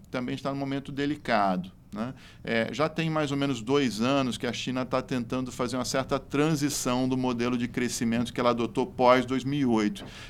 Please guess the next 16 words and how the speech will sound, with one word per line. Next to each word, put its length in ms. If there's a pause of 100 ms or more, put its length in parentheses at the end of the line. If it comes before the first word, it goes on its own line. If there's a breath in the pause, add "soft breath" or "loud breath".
que 100
é 40
um 60
modelo 240
de 80
crescimento 540
muito 460
baseado 580
em 100
crédito 760
direcionado 640
pra 180
construção 760
e 60
infraestrutura, 880 (300)
né? 180